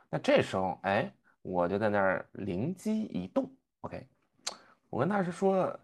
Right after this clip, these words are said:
因为我们，我们做那个水泥，因为水泥它是当下不是，不是干的，还是软的嘛。其实我们很多，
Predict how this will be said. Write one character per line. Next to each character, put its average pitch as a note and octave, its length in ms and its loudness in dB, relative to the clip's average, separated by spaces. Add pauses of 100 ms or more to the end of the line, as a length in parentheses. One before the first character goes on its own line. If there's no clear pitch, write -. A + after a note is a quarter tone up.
因 G#3+ 100 6
为 C#4+ 60 8
我 G2+ 160 6
们， G2+ 280 4
我 G2+ 120 4
们 G2 120 4
做 A3 140 2
那 F#3 100 2
个 C3+ 80 4
水 F#2 200 0
泥， F#2 120 -2
因 F3+ 120 4
为 G#3+ 40 2
水 F3+ 200 0
泥 G2+ 140 0
它 F#3+ 180 2
是 A#2+ 320 2 (100)
当 F3+ 160 2
下 C#3 160 2
不 - 100 -4
是， B2+ 240 2 (220)
不 G#2+ 100 -2
是 D3 200 2
干 C#3+ 180 4
的， B2 80 -2
还 A2+ 80 -6
是 C#3 60 0
软 G#2 280 2
的 B1 60 -4
嘛。 D#2 220 0 (280)
其 C3 140 4
实 D#3 80 6
我 D#3 140 8
们 G2 180 4
很 G2+ 160 0
多， G2+ 140 6